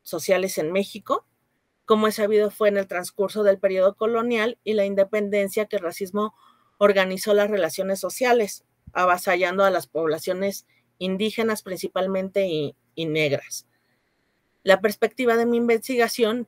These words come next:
parte de los postulados decoloniales de autores como Aníbal Quijano, que ha puesto como eje de sus reflexiones la colonialidad de las relaciones del poder, y de ahí la pro-, que su preocupación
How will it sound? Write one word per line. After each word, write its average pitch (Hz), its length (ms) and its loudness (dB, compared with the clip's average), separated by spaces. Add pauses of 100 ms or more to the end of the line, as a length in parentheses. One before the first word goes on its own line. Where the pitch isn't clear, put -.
(120)
parte 226 340 4
de 226 80 2
los 190 180 -2
postulados 190 680 0
decoloniales 180 920 -2 (640)
de 180 120 8
autores 190 420 6
como 170 240 -4
Aníbal 185 340 2
Quijano, 226 680 -2
que 226 100 0
ha 202 80 2
puesto 208 580 0 (260)
como 208 380 4
eje 208 240 4
de 226 80 0
sus 208 180 -4
reflexiones 202 580 -2
la 196 120 0
colonialidad 170 800 0 (420)
de 202 120 8
las 185 140 4
relaciones 180 500 -2
del 160 160 2
poder, 175 380 6 (1040)
y 208 120 4
de 202 100 6
ahí 202 200 6
la 202 120 4
pro-, 202 200 0
que 190 120 -2
su 185 140 -8
preocupación 185 720 -4